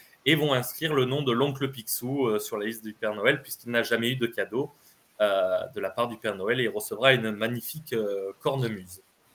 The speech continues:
Voilà, euh, ça ressemble un peu au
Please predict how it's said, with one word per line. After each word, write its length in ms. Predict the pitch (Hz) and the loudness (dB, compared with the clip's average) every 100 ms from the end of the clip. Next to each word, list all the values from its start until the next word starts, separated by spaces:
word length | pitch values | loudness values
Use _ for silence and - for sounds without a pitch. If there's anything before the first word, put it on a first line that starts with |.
| - | 4
Voilà, 360 | 113 110 117 120 | 8 8 6 2
euh, 80 | 131 | -2
ça 800 | - - - - - - - 123 | 0 0 -2 -2 -4 -4 0 0
ressemble 400 | 120 - 143 156 | 0 0 2 2
un 60 | |
peu 140 | 156 160 | 4 4
au 640 | 160 160 156 156 151 | 4 4 4 4 2